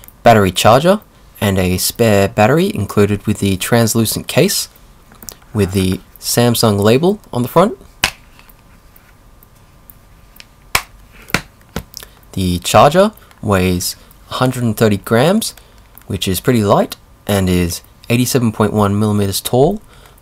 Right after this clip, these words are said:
by sixty-six point eight millimeters wide and twelve point three millimeters thick, and has smooth round corners all around.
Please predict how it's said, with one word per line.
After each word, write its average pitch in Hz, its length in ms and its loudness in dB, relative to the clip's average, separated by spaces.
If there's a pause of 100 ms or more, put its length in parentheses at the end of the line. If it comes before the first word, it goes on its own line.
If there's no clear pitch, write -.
by 92 200 0
sixty-six - 600 -6
point 110 320 -2
eight 107 240 -2
millimeters 104 460 0
wide 135 360 -2 (600)
and 92 400 -4
twelve 139 380 -2
point - 200 -2
three 131 640 -4 (300)
millimeters 107 560 -2
thick, - 400 -4 (1200)
and 92 180 -2
has 92 480 -2 (420)
smooth 143 560 -2
round 113 360 2
corners 185 560 2
all 117 160 0
around. 131 420 0